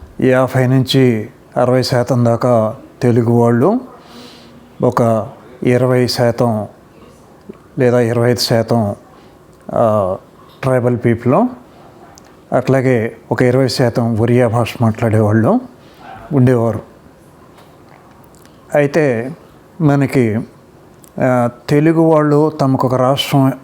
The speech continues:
కావాలని చెప్పి పంతొమ్మిది వందల పదమూడు నుంచి పెద్ద ఎత్తున ఆంధ్రోద్యమం చేస్తూ ఉన్నారు. అలాగే మన పొరుగునే ఉన్న ఒరిస్సా రాష్ట్రంలో కూడా, ఆ, ఒరియా వాళ్ళకి, ఒరియా భాష మాట్లాడే వాళ్ళకి ఒక రాష్ట్రం కావాలని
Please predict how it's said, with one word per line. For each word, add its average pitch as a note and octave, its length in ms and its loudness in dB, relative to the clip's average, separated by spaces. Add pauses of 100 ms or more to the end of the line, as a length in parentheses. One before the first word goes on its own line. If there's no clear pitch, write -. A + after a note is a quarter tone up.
(280)
కావాలని C3 520 0
చెప్పి A#2 500 0 (200)
పంతొమ్మిది C3 380 0
వందల A#2+ 40 -2
పదమూడు B2+ 520 0
నుంచి C3 520 0 (440)
పెద్ద A#2+ 260 0
ఎత్తున B2 520 0 (840)
ఆంధ్రోద్యమం A#2+ 840 0 (260)
చేస్తూ B2 300 -2
ఉన్నారు. A#2 420 0 (720)
అలాగే D#3 320 0
మన D3 200 2
పొరుగునే C3+ 500 0
ఉన్న D3 200 2
ఒరిస్సా C#3+ 500 0
రాష్ట్రంలో C3+ 500 0
కూడా, A#2+ 500 0 (840)
ఆ, A#2 400 2
ఒరియా D#3 440 4
వాళ్ళకి, C#3 440 0
ఒరియా C3+ 360 2
భాష C3+ 340 -2
మాట్లాడే B2 360 0
వాళ్ళకి A#2+ 280 0
ఒక A2 80 -2
రాష్ట్రం A#2 460 0
కావాలని A#2 720 0